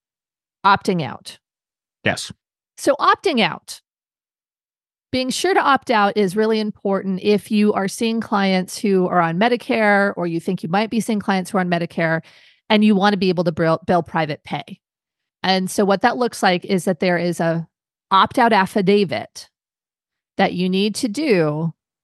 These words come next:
Speaker 1: with your particular mac. And so figure out what your mac is. We'll link to the map that shows you what mac you're in. And, and this is where you are licensed and seeing clients, so that you might have several macs you have to do this for.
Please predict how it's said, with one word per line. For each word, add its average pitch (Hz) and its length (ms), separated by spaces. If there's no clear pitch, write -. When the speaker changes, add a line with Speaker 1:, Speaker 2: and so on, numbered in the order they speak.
Speaker 1:
with 202 300
your 190 220
particular 202 640
mac. 156 480
And 190 160
so 170 540
figure 202 260
out 226 100
what 247 120
your 247 100
mac 185 260
is. 165 300
We'll 196 180
link 254 280
to 196 560
the 170 200
map 185 480
that - 140
shows 185 280
you 185 80
what 175 140
mac 165 260
you're 156 120
in. 139 200
And, 160 280
and 170 100
this 175 180
is 170 220
where 196 320
you 196 220
are 175 120
licensed 170 720
and 165 160
seeing 180 400
clients, 165 560
so 165 220
that 160 160
you 180 140
might 180 180
have 180 220
several 220 320
macs 170 400
you 175 80
have 160 160
to 180 80
do 170 100
this - 160
for. - 340